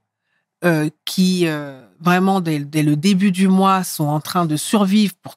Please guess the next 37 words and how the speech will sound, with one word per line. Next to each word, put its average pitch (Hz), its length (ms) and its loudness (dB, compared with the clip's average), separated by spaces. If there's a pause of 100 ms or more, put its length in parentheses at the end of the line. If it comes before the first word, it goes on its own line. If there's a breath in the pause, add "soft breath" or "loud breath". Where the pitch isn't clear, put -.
tenir 247 380 0
jusqu'à 190 300 -2
la 190 100 2
fin 196 180 -2
du 190 140 -2
mois. 196 300 4 (540 loud breath)
Elles 170 180 2
n'ont 165 140 0
pas 185 160 0
forcément 190 440 0
quelqu'un 180 320 -2
vers 175 160 -2
qui - 140 -8
se - 100 -6
tourner. 190 480 2 (580)
Euh, 147 440 -2 (140)
donc, 170 360 -2
euh, 156 380 0 (1000)
donc 170 120 2
voilà, 202 300 4
moi, 170 160 -2
je, 151 480 -4
je - 120 -12
pense 202 180 2
que 185 120 0
c-, - 200 -8 (1300)
tu 233 140 0
peux 240 160 0
jamais 233 260 0
complètement 202 520 0
te - 140 -14
plaindre 220 400 2 (840)
en 180 100 4
tant 175 120 -4
qu'actrice 180 480 -2
parce - 220 -6
que 190 280 0